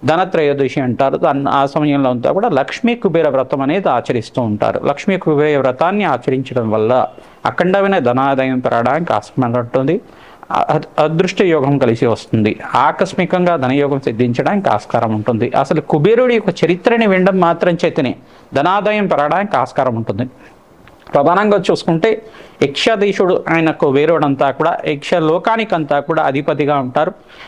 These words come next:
పరమేశ్వరుడికంతా కూడా ప్రియమైన మిత్రుడిగా ఈ యొక్క తపస్సు చేసుకున్న మాత్రం చేతనే ఈ యొక్క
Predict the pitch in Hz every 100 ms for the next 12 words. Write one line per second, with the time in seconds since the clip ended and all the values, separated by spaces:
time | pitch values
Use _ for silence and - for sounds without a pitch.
0 | - 139 180 214 214 196 196 180 180 170
1 | 170 170 156 175 190 185 139 139 170 175
2 | 196 - - - - - 156 151 110 -
3 | 147 208 - 226 196 185 190 175 156 160
4 | 147 147 143 156 185 - - - 165 170
5 | 165